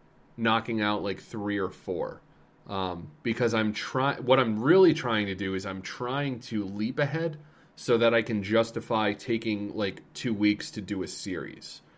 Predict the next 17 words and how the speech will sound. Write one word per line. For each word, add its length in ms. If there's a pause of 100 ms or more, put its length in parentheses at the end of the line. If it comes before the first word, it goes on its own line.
(300)
Um, 440 (100)
because 520 (440)
I, 100
I, 280 (340)
there 180
are 100
a 40
few 560
series 460
that 140
have 160
a 60
couple 360
seasons 480
out 240
that 100
I've, 180